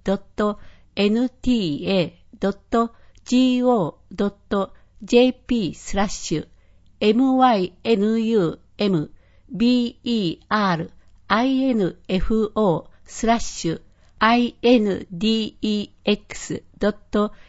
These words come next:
エイチティーエム。平成二十九年分の確定申告をするにあたっての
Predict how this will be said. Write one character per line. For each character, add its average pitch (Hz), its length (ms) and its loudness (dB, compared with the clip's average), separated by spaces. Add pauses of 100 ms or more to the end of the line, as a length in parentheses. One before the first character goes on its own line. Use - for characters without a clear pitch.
エ 247 120 8
イ 233 120 2
チ - 340 -6 (220)
テ 220 80 2
ィ 208 220 0
ー - 80 -18 (180)
エ 208 100 4
ム。 170 220 0 (1200)
平 269 240 2
成 294 340 0
二 277 160 2
十 170 260 0
九 214 280 0
年 208 260 0
分 202 260 -2
の 196 200 -2 (300)
確 233 280 -6
定 285 200 0
申 277 300 -2
告 175 320 -4
を 170 60 0
す 208 200 -8
る 226 100 0
に 185 160 0
あ 175 80 0
た 202 140 -4
っ - 60 -10
て 196 220 -4
の 160 260 -2